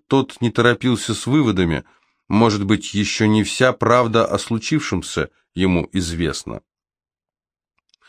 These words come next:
Наш Александр о событиях того дня рассказывал потом писателю Николаю Щукину. «Галерная улица на конце была закрыта подле канавы каким-то полком.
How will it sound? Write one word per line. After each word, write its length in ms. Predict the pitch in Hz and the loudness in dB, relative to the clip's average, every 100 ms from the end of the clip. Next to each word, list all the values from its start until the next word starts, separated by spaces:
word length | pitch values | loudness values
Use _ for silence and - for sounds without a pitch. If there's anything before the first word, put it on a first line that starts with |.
| - - - _ | -20 -20 -20 _
Наш 260 | 123 147 156 | 2 2 2
Александр 500 | 147 147 151 143 131 | 0 2 2 4 2
о 60 | |
событиях 540 | 123 135 127 131 131 - | 2 2 2 2 0 2
того 240 | 120 123 | 2 4
дня 260 | 107 113 120 | 4 4 4
рассказывал 680 | 110 - 120 110 101 98 90 | 2 2 2 2 4 2 2
потом 340 | 98 - 101 | 0 2 0
писателю 520 | 85 90 104 95 92 95 | 0 0 0 2 0 0
Николаю 500 | 92 101 101 98 95 | 2 2 2 2 0
Щукину. 720 | - - 104 - 85 80 - _ _ _ _ _ _ _ _ | -2 -2 -2 -2 -2 -2 -6 _ _ _ _ _ _ _ _
«Галерная 720 | 98 110 139 175 151 147 143 - | -2 2 4 4 4 4 2 2
улица 840 | 151 156 127 - 107 95 82 71 - - | 4 4 2 0 2 2 2 -4 -14 -6
на 160 | 92 104 | -2 2
конце 480 | 120 127 120 165 | 2 2 2 0
была 280 | 143 127 135 | 2 2 2
закрыта 680 | 120 120 127 139 139 117 101 | 2 0 2 2 4 4 2
подле 400 | - 117 117 113 | 2 0 2 0
канавы 500 | - 113 123 131 123 | 2 2 4 2 2
каким-то 520 | 107 101 127 123 120 | -2 -2 0 0 0
полком. 640 | 104 120 110 135 104 69 | 2 2 2 2 2 0